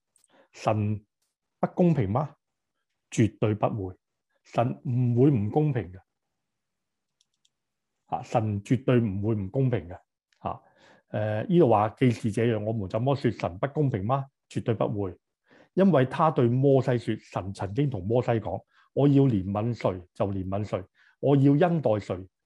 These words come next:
就恩待誰。」啊，弟兄姊妹，呢度特別保羅講到神同摩西講嘅，因為而家佢嘅受眾係羅馬未信嘅人啊嘛，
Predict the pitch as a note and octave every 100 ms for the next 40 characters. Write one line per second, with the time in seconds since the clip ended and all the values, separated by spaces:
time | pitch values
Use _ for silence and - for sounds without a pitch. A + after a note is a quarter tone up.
0 | _ F#2+ G#2 B2+ B2+ G#2+ E2 F2 - E2+
1 | _ _ _ _ _ _ - G2+ B2 C#3+
2 | C3+ A#2+ F2 _ _ _ _ _ _ _
3 | - F#3 D#3 A#2+ A#2+ A2 A#2 G#2 - A2+
4 | B2 C3 F#2+ F#2+ A#2+ B2 G#2 G#2 _ _
5 | _ _ _ - G2+ G2+ G2+ G2+ F#2+ A#2
6 | C3 B2+ A#2 G#2+ E2+ F2+ F2 _ _ _
7 | _ _ _ _ A#3 F3 B2 G2+ F3 D#3
8 | C#3 C3 A#2 A#2 B2+ A#2+ A2+ G#2+ F#2+ F#2
9 | G2+ G#2 A#2 A2 G2+ A#2 G#2+ G#2+ F2 A2
10 | A#2+